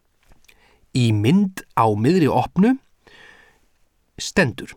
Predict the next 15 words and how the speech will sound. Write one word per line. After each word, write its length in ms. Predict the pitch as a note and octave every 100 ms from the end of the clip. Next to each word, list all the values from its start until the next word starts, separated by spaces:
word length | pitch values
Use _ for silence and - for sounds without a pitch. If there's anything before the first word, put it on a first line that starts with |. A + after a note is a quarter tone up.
| _ _ _ _ _ _ _ _ _ -
Eitt. 500 | E3 - - - - -
Í 140 | C3+ -
upphafi 540 | G#3 C#4 - A3+ G#3+ -
er 160 | E3+ C#3+
kynningin. 560 | - G3+ B2+ - - - _ _ _ _ _ -
Tvö. 240 | - F#3 A#2 - - - -
Í 200 | C3+ B2+
meginmálinu 760 | C3+ A3 A#3+ G#3+ G3 F3 E3
gerist 400 | C3 C#3+ A#2+ C3+
sagan. 480 | - D4 C4 A#2+ G2 - _ - -
Þrjú. 380 | - - A3 F3+ - - _ -
Og 140 | B2 B2
í 80 | -
endinum 560 | F#3 C4 A#3+ D3 C3 B2+ D3+
niðurstaða. 800 | F#3 B3+ D3 B2 - A#2 F#2+